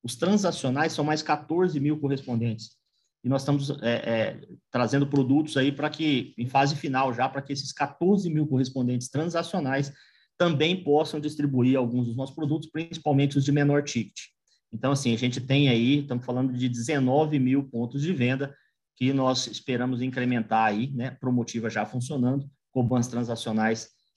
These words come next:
que a gente vai colocar aí ao longo desse semestre, mas que a gente consiga aí ter braços a mais vendendo os nossos produtos. Além de tudo, nós estamos fazendo um movimento no sentido de, de trazer um, uma proposta de valor diferente para o atacado do banco,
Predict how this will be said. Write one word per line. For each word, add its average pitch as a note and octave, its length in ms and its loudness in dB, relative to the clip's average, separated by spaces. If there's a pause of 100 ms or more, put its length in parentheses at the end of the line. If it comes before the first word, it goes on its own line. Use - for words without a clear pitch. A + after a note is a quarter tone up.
que A2+ 60 -2
a A2 40 0
gente A#2 180 -4
vai A2+ 100 0
colocar A2 400 0
aí A2 120 4
ao G#2+ 80 2
longo G#2 280 0
desse G2+ 220 -6
semestre, B2 520 0 (360)
mas A2 140 -6
que - 80 -2
a A2+ 40 2
gente A#2 160 0
consiga B2 400 -4
aí A#2+ 80 0
ter A#2+ 260 -2
braços A2+ 560 2
a A#2+ 100 2
mais G#2+ 300 0
vendendo A2+ 440 -2
os A2 80 -12
nossos G#2+ 240 -8
produtos. G2 440 -6 (360)
Além E3 260 6
de D#3+ 80 2
tudo, D3 540 2 (300)
nós A2+ 100 -10
estamos C#3+ 160 -4
fazendo D#3 240 0
um D#3+ 40 -4
movimento D3+ 500 -2
no D#3 80 -8
sentido C#3+ 440 -4
de, C3+ 140 0
de B2 340 -6
trazer C3 360 2
um, F#3 140 4
uma D3 220 -2
proposta C3+ 380 -2
de B2 60 -8
valor B2+ 320 2
diferente D#3 520 -2
para C#3+ 160 0
o C#3+ 60 2
atacado B2 480 0
do D3 80 -4
banco, C#3+ 340 -2